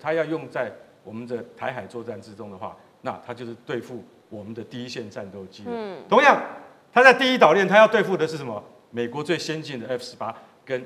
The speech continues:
Speaker 1: F三十五战斗机。所以大家就要晓得说，歼三十一跟歼三十五是一样的，只是它系出同门，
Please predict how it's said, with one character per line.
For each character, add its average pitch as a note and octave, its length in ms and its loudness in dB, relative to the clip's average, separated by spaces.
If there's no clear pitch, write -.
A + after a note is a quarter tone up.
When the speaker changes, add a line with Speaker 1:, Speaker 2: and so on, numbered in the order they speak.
Speaker 1:
F B2 220 -2
三 C3+ 400 -4
十 B2 160 -12
五 G2+ 60 -12
战 A2+ 200 -6
斗 A2 140 -10
机。 G2+ 220 -18
所 A3+ 120 -2
以 A3 80 2
大 A3 120 6
家 A3 100 8
就 A3 100 -2
要 G#3 100 4
晓 C3 180 -4
得 B2+ 140 -2
说， C#3+ 180 -8
歼 C#4+ 180 -2
三 C4+ 180 4
十 G#3 140 -2
一 A3 120 -2
跟 A3+ 200 0
歼 A#3 160 0
三 A3 220 2
十 F#3+ 140 -4
五 B2+ 120 -6
是 G3 280 -10
一 F3+ 200 -8
样 G#3 320 2
的， B2 240 -6
只 C3+ 60 -16
是 F#3 140 -10
它 G3+ 180 2
系 C#4 240 0
出 A#3+ 180 -2
同 F#3+ 160 0
门， E3 180 0